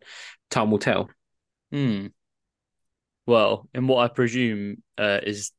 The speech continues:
Speaker 2: directly related to his, uh, success as a player,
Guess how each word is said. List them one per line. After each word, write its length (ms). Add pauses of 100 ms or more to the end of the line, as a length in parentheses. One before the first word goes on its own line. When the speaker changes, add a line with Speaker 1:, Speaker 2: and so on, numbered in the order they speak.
Speaker 2:
directly 480
related 560
to 100
his, 460
uh, 160
success 520
as 60
a 60
player, 400